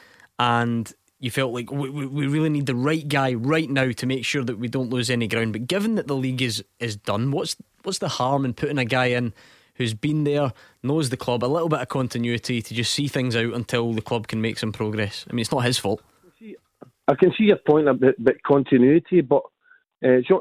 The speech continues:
Speaker 2: John Kennedy, I mean, obviously the, the, the guy was, uh, he, he looked a good prospect for Celtic when he was a younger guy, and his career's cut short, and Celtic done the right thing by him,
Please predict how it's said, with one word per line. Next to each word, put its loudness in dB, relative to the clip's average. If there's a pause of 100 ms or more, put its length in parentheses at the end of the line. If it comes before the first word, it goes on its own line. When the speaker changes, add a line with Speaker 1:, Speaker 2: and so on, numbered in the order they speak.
Speaker 2:
John 4
Kennedy, 6 (100)
I 6
mean, 4
obviously 4
the, 4 (260)
the, 4
the -2
guy 4
was, 0 (320)
uh, 4 (280)
he, 4
he 6
looked 0
a 4
good 2
prospect 2
for 0
Celtic 2 (140)
when 2
he 2
was 6
a 2
younger 4
guy, 2 (440)
and 2
his 4
career's 4 (100)
cut 4 (140)
short, 4 (720)
and 2 (360)
Celtic 4
done 4
the 6
right 2 (100)
thing 6
by 4
him, 2